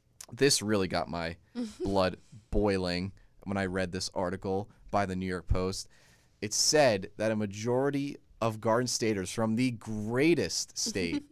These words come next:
Speaker 2: <laughs>
Speaker 1: of New Jersey want to leave. I mean, why? Why?
Speaker 2: <laughs>
Speaker 1: Like, I had a conversation with my friend yesterday, and she was like,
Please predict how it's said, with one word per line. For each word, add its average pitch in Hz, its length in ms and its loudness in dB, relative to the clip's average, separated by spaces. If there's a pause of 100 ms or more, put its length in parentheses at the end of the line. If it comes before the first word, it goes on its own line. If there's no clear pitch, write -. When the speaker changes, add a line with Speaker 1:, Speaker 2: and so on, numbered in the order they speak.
(300)
Speaker 2:
<laughs> - 360 -16
Speaker 1:
of 107 180 0
New 107 140 -2
Jersey 95 440 -2
want 101 200 -4
to 101 60 -2
leave. 85 520 -8
I 101 60 -6
mean, 98 400 -4 (1040)
why? 90 380 2 (720)
Why? 104 320 0 (260)
Speaker 2:
<laughs> 240 140 -6 (100)
Speaker 1:
Like, 120 180 0 (220)
I 135 80 6
had 160 120 6
a 156 40 0
conversation 147 580 0
with 123 40 0
my 113 100 2
friend 107 500 -2
yesterday, 85 600 -4 (420)
and 110 260 -2 (480)
she - 180 -4
was 117 180 -2
like, 101 340 -2